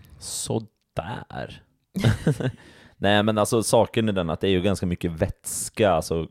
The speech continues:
ganska mycket vatten egentligen i kokosgrädde som separerat. Och när, när vi nu fick med det, när vi skulle vispa den, så blev det ju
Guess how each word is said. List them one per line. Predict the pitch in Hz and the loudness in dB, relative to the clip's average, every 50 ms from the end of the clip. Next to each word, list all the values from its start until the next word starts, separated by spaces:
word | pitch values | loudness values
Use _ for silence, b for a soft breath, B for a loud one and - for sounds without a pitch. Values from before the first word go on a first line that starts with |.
| _ | _
ganska | - - 90 78 - 90 | -6 -4 -4 -4 -4 -6
mycket | 80 - - 78 80 78 76 - | -8 -6 -2 0 0 0 0 -2
vatten | 98 98 98 - - - _ _ - 131 135 113 90 87 - | -2 -2 -4 -4 -4 -8 _ _ -4 -2 -2 -2 -4 -6 -6
egentligen | - - 101 87 80 - - 73 - 85 B B B B B B B B B | -4 -2 -2 -2 -2 -2 -4 -6 -6 -6 B B B B B B B B B
i | - 95 | -4 -4
kokosgrädde | 85 - 98 85 - 85 85 - 90 82 78 82 64 73 | -2 -2 -2 -2 -2 -4 -2 0 0 0 2 0 -2 -4
som | 85 - - - 85 | -4 -6 -6 -6 -6
separerat. | - - - - 85 85 82 82 78 82 85 - | -6 -6 -4 -2 0 0 0 0 0 -2 -4 -4
Och | - 80 85 85 | -6 -6 -4 -2
när, | 90 90 90 87 85 85 | -2 0 0 0 0 -2
när | 85 73 80 90 85 87 92 90 | -4 -4 -6 -6 -2 -2 0 0
vi | 90 | 2
nu | 92 95 92 87 | 2 2 0 0
fick | - 98 - | -2 -6 -6
med | 107 110 120 120 113 107 101 98 90 | -2 0 0 2 2 2 0 2 2
det, | 90 85 80 80 78 76 b b b b b b b b _ | 2 2 4 2 2 0 b b b b b b b b _
när | - - 87 | -10 -8 -6
vi | 82 80 | -6 -6
skulle | - - 85 80 | -6 -4 -4 -2
vispa | 82 85 87 - - - - 92 90 | -2 -2 -2 -4 -6 -4 0 0 2
den, | 92 92 87 | 2 0 -2
så | 85 - - - | -4 -8 -10 -10
blev | 87 78 78 85 78 73 | -10 -6 -4 -4 -4 -4
det | 73 - | -6 -8
ju | 62 60 - | -8 -8 -8